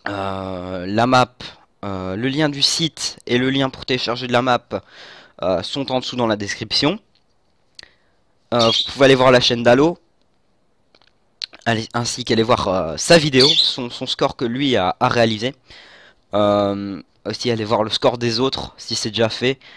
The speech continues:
Euh, je sais absolument pas s'ils auront déjà posté leur vidéo, euh, au moment où la mienne sera apparue. Euh, vous pouvez aller voir le, le score des autres sur le site. Euh, vous allez dans les, dans le classement, à côté vous aurez une petite loupe, vous cliquez dessus et ça vous affichera la vidéo où vous pourrez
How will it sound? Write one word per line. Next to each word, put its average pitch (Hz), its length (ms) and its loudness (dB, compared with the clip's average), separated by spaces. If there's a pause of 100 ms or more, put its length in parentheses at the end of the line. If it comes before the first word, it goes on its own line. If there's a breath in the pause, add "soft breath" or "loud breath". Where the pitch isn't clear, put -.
(480 loud breath)
Euh, 95 460 -4
je - 100 -4
sais - 140 -2
absolument 120 340 -2
pas 123 140 -2
s'ils 113 260 -6
auront 113 160 -4
déjà 113 220 -4
posté 123 320 -2
leur 113 140 2
vidéo, 113 540 0
euh, 98 180 2
au 98 80 -2
moment 123 240 -2
où - 20 0
la 123 80 4
mienne 127 160 0
sera 110 340 0 (120)
apparue. 139 680 0 (580 loud breath)
Euh, 120 200 6
vous - 100 -10
pouvez 165 220 2
aller 170 100 8
voir 170 260 6
le, 160 100 2
le - 300 4
score 165 320 6
des 151 220 6
autres 151 320 2 (280)
sur - 240 4
le 143 100 8
site. - 400 -2 (400)
Euh, 101 260 0
vous 107 160 -4
allez 117 140 6
dans 113 120 0
les, 107 220 0
dans 110 120 -4
le 110 40 -6
classement, 143 560 2
à - 80 0
côté - 220 -6
vous 123 180 -8
aurez 123 100 -2
une 131 60 -6
petite - 380 -10
loupe, 135 160 -10
vous 107 180 -14
cliquez 165 320 -2
dessus 156 280 -4 (360 loud breath)
et - 80 -2
ça 147 160 4
vous 131 240 0
affichera 143 540 2
la 135 120 4
vidéo 135 340 0
où 135 40 -2
vous 120 120 -12
pourrez 135 300 0